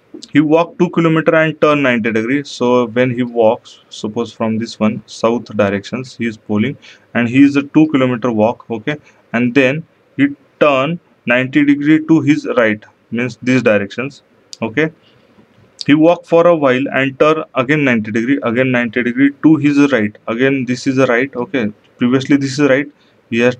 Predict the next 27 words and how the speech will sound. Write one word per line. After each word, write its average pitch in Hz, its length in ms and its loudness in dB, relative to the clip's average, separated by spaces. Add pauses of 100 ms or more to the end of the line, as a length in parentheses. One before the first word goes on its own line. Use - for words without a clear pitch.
turned, 139 220 0 (320)
then 131 520 -2 (100)
right, 123 180 -2 (280)
right, 135 220 -2 (160)
and 120 260 0
then 131 220 2
again 135 300 -2 (140)
take 127 160 -4
a 127 140 0
ninety 113 280 0
degree, 123 160 0 (100)
means 143 200 -4 (380)
the 120 180 -2
direction 120 420 -4
is 113 140 -14
changed. 127 220 -6 (1400)
To 139 180 8
his 123 160 0 (260)
right 135 220 -2
means 131 220 -2
this 131 160 -8
is 139 80 -2
a 143 120 2 (280)
north 120 220 2
direction. 117 460 -2 (960)
Then 147 180 0
which 170 180 2